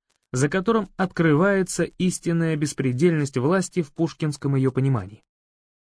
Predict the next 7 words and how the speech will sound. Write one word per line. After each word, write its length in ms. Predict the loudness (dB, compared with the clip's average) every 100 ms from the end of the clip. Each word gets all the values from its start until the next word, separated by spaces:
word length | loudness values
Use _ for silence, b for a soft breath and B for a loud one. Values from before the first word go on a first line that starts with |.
| _ _ _
Чтобы 340 | 0 2 2
подчеркнуть 720 | 0 -4 0 -2 0 0 0
эту 200 | 0 0
мысль, 440 | 2 2 2 0 -2
Пушкин 480 | -2 -4 0 2 2
выстраивает 680 | 2 0 0 2 2 0 0
параллель 460 | 0 2 4 2